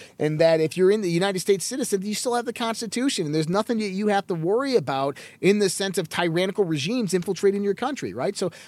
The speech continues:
I, I think that there's this other aspect as well, and I think that that's what this battle's about. And I think that Donald Trump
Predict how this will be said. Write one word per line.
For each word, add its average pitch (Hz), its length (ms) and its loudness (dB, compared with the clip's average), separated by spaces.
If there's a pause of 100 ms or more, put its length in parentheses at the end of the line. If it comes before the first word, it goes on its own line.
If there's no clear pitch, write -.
I, 196 180 0
I 202 60 2
think 220 200 -4
that 226 100 -2
there's 175 200 2
this 175 200 -2 (100)
other 202 260 0
aspect 143 400 -6
as 131 140 -8
well, 143 160 -2
and 131 80 -4
I 175 40 0
think 302 180 -2
that 294 120 0
that's 269 220 -2
what 226 80 -6
this 208 140 -4
battle's 165 340 0
about. 185 240 -2
And - 100 -8
I 196 80 2
think 320 220 -6
that 143 260 -2
Donald 262 380 0
Trump - 420 -4